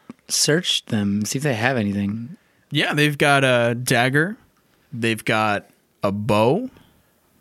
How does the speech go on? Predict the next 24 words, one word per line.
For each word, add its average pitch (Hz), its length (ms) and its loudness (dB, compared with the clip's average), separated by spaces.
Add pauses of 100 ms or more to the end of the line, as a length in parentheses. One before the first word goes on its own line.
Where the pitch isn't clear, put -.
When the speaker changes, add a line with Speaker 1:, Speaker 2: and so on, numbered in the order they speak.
(680)
Speaker 2:
Um, 101 580 -6 (680)
a - 40 -12
little 117 180 -4
bit 123 80 -4
of 120 120 -8
gold. 123 420 -2 (300)
Not 113 120 -8
much. 113 440 -4 (340)
Speaker 1:
I'll 131 100 2
take 123 340 -2 (100)
whatever 123 240 2
gold 113 240 2
that 117 100 2
is 113 120 2
and 113 80 2
give 110 80 0
it 107 60 0
to 107 60 0
my 110 100 4
mother. 107 360 2 (460)
Like, 127 120 -6
I 123 160 0
Speaker 2:
Okay. - 240 -12
Speaker 1:
can 135 280 -14